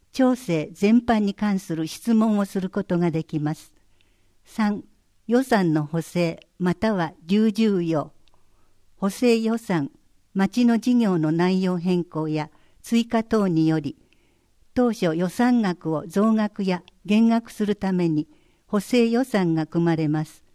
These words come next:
議会の議決が必要です。流用、予算の執行上、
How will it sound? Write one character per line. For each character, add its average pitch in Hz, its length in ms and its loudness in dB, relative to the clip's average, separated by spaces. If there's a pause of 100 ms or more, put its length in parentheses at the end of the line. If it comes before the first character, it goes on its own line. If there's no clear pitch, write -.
(520)
議 254 140 0
会 202 260 2
の 160 140 2
議 175 140 -2
決 208 300 0
が 190 160 0
必 - 240 -6
要 170 260 0
で 160 140 -4
す。 - 180 -16 (800)
流 214 240 2
用、 185 400 -2 (500)
予 254 140 4
算 214 300 2
の 165 100 4
執 - 160 -14 (140)
行 202 180 2
上、 170 300 -6